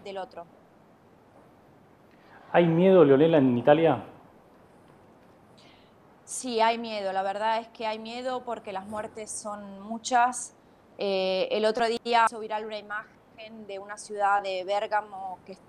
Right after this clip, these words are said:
Speaker 1: una ciudad del norte de Italia, eh, em, donde los camiones de los militares tuvieron que ir a, a sacar el, mm, los ataú-, el, al, mm, digamos, las almas,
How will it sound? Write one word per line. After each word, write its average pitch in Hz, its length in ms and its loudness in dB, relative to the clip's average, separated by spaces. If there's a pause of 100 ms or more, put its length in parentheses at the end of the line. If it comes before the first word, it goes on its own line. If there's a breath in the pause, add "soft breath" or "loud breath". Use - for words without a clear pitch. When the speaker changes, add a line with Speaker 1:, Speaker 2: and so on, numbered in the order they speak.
(100)
Speaker 1:
una 208 180 -14
ciudad 202 220 -4
del 196 140 -6
norte 214 260 -10
de 196 80 -6
Italia, 214 460 -4 (600 soft breath)
eh, 208 380 -2
em, 190 800 -12
donde 190 300 -2
los 190 180 2
camiones 220 380 -2
de 220 60 -2
los 208 140 2
militares 226 380 0
tuvieron 220 420 0
que 202 140 -6
ir 208 200 0
a, 185 480 2 (680)
a 190 120 -14
sacar 202 520 -4
el, 185 360 -10 (280)
mm, 180 300 -16
los 185 220 -10
ataú-, 185 500 -2 (300)
el, 185 200 -6
al, 175 260 -2
mm, 170 840 -18
digamos, 185 320 -6
las - 240 -8
almas, 190 560 -2